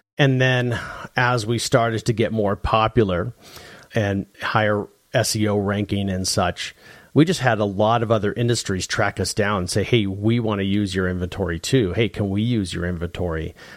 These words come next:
Um, and so healthcare travelers are now, al-, al-, although they're increasing more than ever, only about half of our, our, uh, traveler volume. And the other half is, you know, I would say,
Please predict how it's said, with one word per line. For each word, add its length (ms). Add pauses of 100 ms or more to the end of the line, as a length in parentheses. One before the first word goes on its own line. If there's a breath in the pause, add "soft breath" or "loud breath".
(140 loud breath)
Um, 600 (120)
and 120
so 160
healthcare 400
travelers 520
are 100
now, 760
al-, 200
al-, 140
although 360
they're 240
increasing 640
more 180
than 160
ever, 380 (420 loud breath)
only 240
about 240
half 380
of 160
our, 360 (380 loud breath)
our, 440
uh, 200
traveler 420
volume. 440
And 80
the 100
other 160
half 380
is, 380
you 100
know, 180
I 120
would 160
say, 440